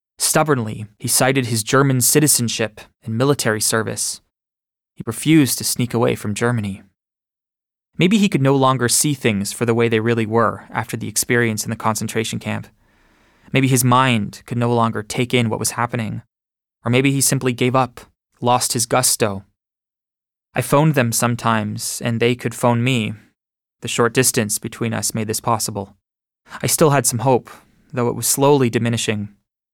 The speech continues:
There was no way they could legally leave Germany now. In May nineteen thirty-nine, my brother Eddie went to England on a Kindertransport, and Benno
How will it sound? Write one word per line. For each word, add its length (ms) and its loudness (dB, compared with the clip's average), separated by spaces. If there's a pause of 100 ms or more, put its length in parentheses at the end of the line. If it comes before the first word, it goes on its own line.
There 80 2
was 120 2
no 240 6
way 260 4
they 120 -2
could 160 -6
legally 520 4
leave 300 -2
Germany 400 -2
now. 320 -6 (960)
In 140 2
May 220 4
nineteen 380 0
thirty-nine, 600 2
my 140 2
brother 340 2
Eddie 220 2
went 180 0
to 80 -6
England 520 0
on 100 -2
a 40 -6
Kindertransport, 1000 -2 (420)
and 180 -6
Benno 420 2